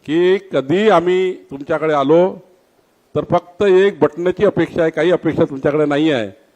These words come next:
कुणाला तरी द्यायचं आहे, कोणी ते येणार आहे, कुणाला तरी द्यायचं आहे, कोणी ते येणार आहे,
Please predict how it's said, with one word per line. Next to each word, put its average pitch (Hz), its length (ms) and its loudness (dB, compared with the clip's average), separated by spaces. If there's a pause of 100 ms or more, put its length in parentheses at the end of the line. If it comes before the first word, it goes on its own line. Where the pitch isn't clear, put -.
कुणाला 160 300 -2
तरी 170 160 -2
द्यायचं 156 340 -2
आहे, 156 140 0
कोणी 151 240 -4
ते 165 140 -4
येणार 156 260 -2
आहे, 151 160 0
कुणाला 180 360 -4
तरी 214 120 0
द्यायचं 196 300 -2
आहे, 208 100 0
कोणी 185 200 -6
ते 180 120 -8
येणार 139 240 -6
आहे, 80 120 -16